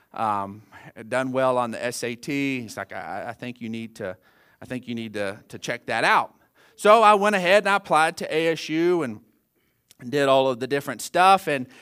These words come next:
and honestly, I never went and toured Tech. I, I never went and toured. And, and as I prayed, I didn't pray for much in high school. I just didn't. I just, I wasn't a good little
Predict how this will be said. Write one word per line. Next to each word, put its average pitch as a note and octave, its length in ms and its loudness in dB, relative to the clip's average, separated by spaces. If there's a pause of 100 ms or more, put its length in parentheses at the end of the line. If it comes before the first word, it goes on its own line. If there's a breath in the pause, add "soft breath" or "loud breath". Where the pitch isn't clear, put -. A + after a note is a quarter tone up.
(220 loud breath)
and D#3+ 180 2
honestly, A3+ 380 2
I A3+ 60 2
never A3 280 2
went A#3 200 -2
and G#3 120 -6
toured B3 460 -4
Tech. C#4 320 -2 (120)
I, D3 220 -8
I D#3 80 2
never F#3 300 -2
went G3+ 240 -4
and E3+ 120 -10
toured. G3+ 380 -4
And, B2+ 180 -4 (220 loud breath)
and F3+ 140 -2
as F#3+ 160 2
I F3+ 100 6
prayed, A#3+ 640 0 (160 soft breath)
I F#3+ 80 2
didn't D4+ 220 2
pray B3+ 540 4 (160 loud breath)
for F3+ 220 0
much F3 500 2
in D#3 120 -6
high C#3 220 -4
school. E2+ 340 -14 (200)
I C#3+ 280 -2
just F3 220 -8
didn't. C#3+ 260 -4
I A#2+ 160 -2
just, C#3+ 240 -6
I D3 100 -6
wasn't D#3 300 -2
a D3+ 60 -6
good C#3 480 -4
little C3 500 -4